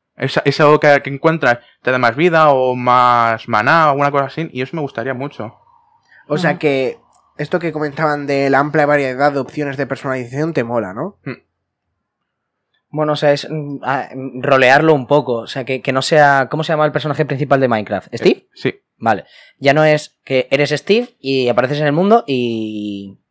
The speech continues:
Speaker 3: bueno, sobrevive, ¿no?
Speaker 1: Mm.
Speaker 3: Aquí es, mm, estás en Minecraft,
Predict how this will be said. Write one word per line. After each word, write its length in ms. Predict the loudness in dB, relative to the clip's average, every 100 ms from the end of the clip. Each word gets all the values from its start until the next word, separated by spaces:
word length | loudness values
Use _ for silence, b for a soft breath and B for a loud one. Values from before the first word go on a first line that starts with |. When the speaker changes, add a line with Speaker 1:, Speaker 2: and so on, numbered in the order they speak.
| _
Speaker 3:
bueno, 280 | -4 -4 -4 _
sobrevive, 560 | -8 -2 0 0 -2 _
¿no? 300 | -4 -4 _
Speaker 1:
Mm. 180 | -12 -12 _ b b b b b
Speaker 3:
Aquí 460 | -8 -4 0 2 4
es, 180 | 2 -4 b b b
mm, 340 | -8 -6 -6 -6
estás 360 | -6 -2 -2 -2
en 460 | -6 -6 -8 -14 -12
Minecraft, 600 | -4 -2 -2 -2 -4 -4